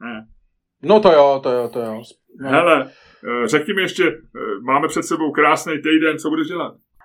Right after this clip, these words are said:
Speaker 2: Čeče, nevím. Tak jako asi budu doma, viď?
Speaker 1: Aha, jo. <laughs> Na, na den svatého Patrika si možná doma otevřeš jeden Guinness s takovou tou, s takovou tou, eh, patronou, která umí udělat,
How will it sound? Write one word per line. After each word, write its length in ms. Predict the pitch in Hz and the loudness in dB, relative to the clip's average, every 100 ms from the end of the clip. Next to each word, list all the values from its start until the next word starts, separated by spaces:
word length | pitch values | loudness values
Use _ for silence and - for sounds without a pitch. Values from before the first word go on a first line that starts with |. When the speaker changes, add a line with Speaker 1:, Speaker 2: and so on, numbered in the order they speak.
| _ | _
Speaker 2:
Čeče, 340 | - 131 139 202 | -14 -14 -2 0
nevím. 400 | 247 269 104 101 _ _ _ _ _ _ _ _ - | 4 2 0 -10 _ _ _ _ _ _ _ _ -10
Tak 140 | 120 | -2
jako 220 | 151 143 | 0 2
asi 200 | 156 - | -2 0
budu 200 | 170 180 | 0 2
doma, 260 | 220 285 214 | 2 2 2
viď? 400 | 143 143 185 _ _ _ _ 160 | 2 -2 -6 _ _ _ _ 2
Speaker 1:
Aha, 340 | 143 262 294 _ - | 4 4 2 _ 0
jo. 240 | - 269 - - 151 156 - - | 2 2 -6 -8 -8 -8 -12 -18
<laughs> 600 | _ - 113 - 113 120 | _ -16 -16 -10 -8 0
Na, 160 | 139 156 120 127 | -2 0 -2 0
na 120 | 127 | 4
den 160 | 139 151 | 4 4
svatého 400 | 147 135 151 135 | 2 2 4 4
Patrika 480 | 143 156 151 147 139 - _ | 4 2 4 4 4 -2 _
si 140 | - 143 | -8 -4
možná 320 | 131 135 139 | -2 2 2
doma 160 | 135 143 | 4 4
otevřeš 420 | 131 139 143 139 - _ _ _ 123 | 4 6 6 4 2 _ _ _ 2
jeden 240 | 120 139 | 2 4
Guinness 420 | 117 127 143 147 - - | 2 4 4 2 -12 -4
s 40 | |
takovou 320 | 147 135 135 | -2 2 2
tou, 360 | 135 135 135 - _ _ | 4 4 4 0 _ _
s 60 | - | -4
takovou 300 | 143 139 131 | 0 2 4
tou, 360 | 143 131 131 | 4 4 4
eh, 40 | 123 113 | 4 4
patronou, 520 | 120 127 135 135 135 135 | 4 2 4 4 4 4
která 300 | 147 135 120 | 4 4 2
umí 240 | 127 139 | 0 0
udělat, 380 | 131 127 135 | 2 4 4